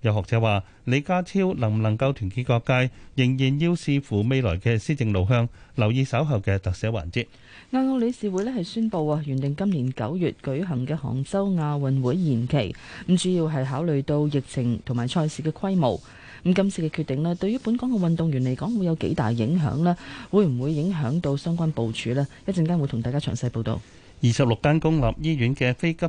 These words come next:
Speaker 1: 症病房同部門，尋日起重新俾家屬探訪病人。有家屬話：終於見到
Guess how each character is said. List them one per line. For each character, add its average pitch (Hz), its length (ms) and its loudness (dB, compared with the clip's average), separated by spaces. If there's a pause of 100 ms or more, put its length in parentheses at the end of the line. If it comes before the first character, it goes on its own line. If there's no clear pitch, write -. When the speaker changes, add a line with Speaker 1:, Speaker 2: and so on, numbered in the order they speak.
(120)
Speaker 1:
症 127 260 0
病 107 300 2
房 127 240 0
同 95 180 0
部 113 180 2
門， 104 240 2
尋 113 240 0
日 120 80 0
起 123 280 0
重 131 120 -2
新 220 200 0
俾 156 140 0
家 190 140 0
屬 170 200 -2
探 110 200 2
訪 110 160 0
病 107 200 4
人。 104 320 2
有 104 160 0
家 120 120 0
屬 120 140 0
話： 113 280 2 (260)
終 208 200 2
於 214 140 2
見 143 320 2
到 104 200 0